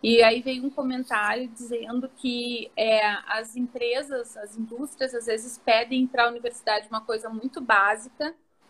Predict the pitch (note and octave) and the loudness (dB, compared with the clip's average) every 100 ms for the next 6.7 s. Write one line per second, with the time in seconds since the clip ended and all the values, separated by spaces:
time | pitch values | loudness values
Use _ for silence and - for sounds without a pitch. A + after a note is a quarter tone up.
0 | _ _ _ _ _ - A#3+ B3 B3+ C4 | _ _ _ _ _ -8 0 0 2 0
1 | C4 B3+ - A#3 A3+ A3+ C4 B3+ C#4+ - | -2 -6 -4 0 2 2 -2 -4 -8 -8
2 | B3+ - B3 A#3 B3 D#4 - C#4 C4 C4 | -6 -4 0 0 -2 -6 -2 0 0 -2
3 | C4 - G3 - _ _ - G#3 F#3+ G3 | -6 -8 -12 -14 _ _ -20 -16 -14 -12
4 | G#3+ A#3 - - - - A3 A3 A3 A#3 | -12 -12 -14 -12 -12 -12 -14 -4 -2 -2
5 | A#3+ A#3 B3 C4 D4+ C#4 C4+ C#4+ D4 B3+ | 0 4 4 2 -4 -4 -2 -4 -6 -6
6 | C4 C4 C4+ C4+ C4+ - | 0 2 0 -6 -12 -16